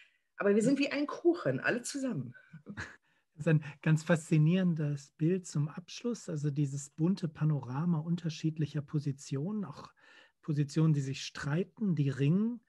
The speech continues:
Speaker 2: äh, aber doch um das eine und um das eine,
Speaker 1: Mhm.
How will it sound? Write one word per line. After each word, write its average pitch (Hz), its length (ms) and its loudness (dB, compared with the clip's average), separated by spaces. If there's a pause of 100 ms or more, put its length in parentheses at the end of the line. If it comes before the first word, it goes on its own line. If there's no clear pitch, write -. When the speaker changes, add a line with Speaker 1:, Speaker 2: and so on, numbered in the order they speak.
(440)
Speaker 2:
äh, 175 80 -6
aber 160 380 -2
doch 170 240 0
um 180 160 4
das 160 220 0
eine 165 500 0
und 143 400 -10
um 165 120 0
das 151 200 -4
eine, 160 600 0 (120)
Speaker 1:
Mhm. 196 260 -8